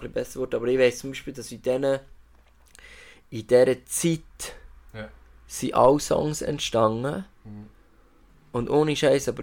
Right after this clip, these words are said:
Speaker 1: ich habe wie das Gefühl, es hat gar, also dass, dass es mir dann nicht gut gegangen ist,
Speaker 2: Das
Speaker 1: hat gar kein, also ich höre das jetzt zum Beispiel nicht raus.
Speaker 2: Okay.
Speaker 1: Ich habe zum Beispiel, ähm,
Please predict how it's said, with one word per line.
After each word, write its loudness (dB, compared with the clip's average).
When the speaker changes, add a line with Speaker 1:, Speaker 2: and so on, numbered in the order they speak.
Speaker 1:
ich -4
habe 0
wie 0
das 0
Gefühl, -4
es -6
hat -12
gar, 4
also -8
dass, -10
dass 0
es -12
mir -6
dann 0
nicht -4
gut 2
gegangen 0
ist, -8
Speaker 2:
Das -14
Speaker 1:
hat -8
gar 4
kein, -8
also -6
ich -10
höre -2
das -6
jetzt -20
zum -10
Beispiel -10
nicht -6
raus. -12
Speaker 2:
Okay. -10
Speaker 1:
Ich 2
habe 4
zum -6
Beispiel, -2
ähm, -12